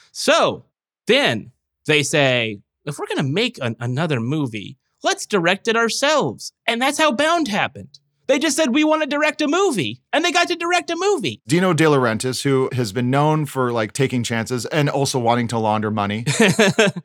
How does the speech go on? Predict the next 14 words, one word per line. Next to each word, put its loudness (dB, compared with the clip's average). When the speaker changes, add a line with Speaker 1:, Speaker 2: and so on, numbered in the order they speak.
Speaker 1:
Yes, 2
absolutely. 2
It 0
was 2
distributed -4
by 2
Gramercy 0
Pictures -2
in -12
the -2
United 0
States, -2
and -2
Dino 2